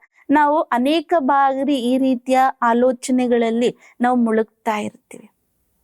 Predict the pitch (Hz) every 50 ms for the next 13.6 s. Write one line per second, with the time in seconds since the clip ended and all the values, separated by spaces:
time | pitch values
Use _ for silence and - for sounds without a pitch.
0 | _ _ _ _ _ _ _ _ - 214 226 240 247 240 247 262 254 247 233 240
1 | 240 - - 214 208 208 254 269 277 - 302 233 214 247 240 233 - 339 330 294
2 | 294 277 262 262 285 277 269 254 240 240 240 240 247 359 480 539 - _ _ _
3 | _ _ _ _ _ _ _ - 190 214 233 233 - - 247 226 214 214 208 202
4 | - _ _ _ - 214 214 214 208 - - - - - _ - 220 240 254 285
5 | 277 247 220 240 240 _ - 311 240 208 - - - _ - - - _ - 226
6 | 226 220 240 269 302 302 - _ - 233 226 233 233 _ _ _ 294 285 277 262
7 | 214 185 - _ _ _ _ _ - 247 262 302 311 - - 262 247 240 262 277
8 | 294 311 320 320 311 302 285 285 277 294 294 - - 254 240 240 240 - - _
9 | 294 285 277 262 269 269 262 262 262 269 254 220 220 247 233 233 233 240 247 247
10 | 240 233 220 214 214 214 208 220 196 - _ _ _ _ _ - 214 247 269 311
11 | 349 330 - - 269 269 269 269 269 285 285 285 277 262 254 247 247 247 240 254
12 | 233 214 247 247 254 302 294 262 254 294 294 262 254 254 262 - 349 349 349 339
13 | 320 302 294 269 277 269 - - 262 233 - 180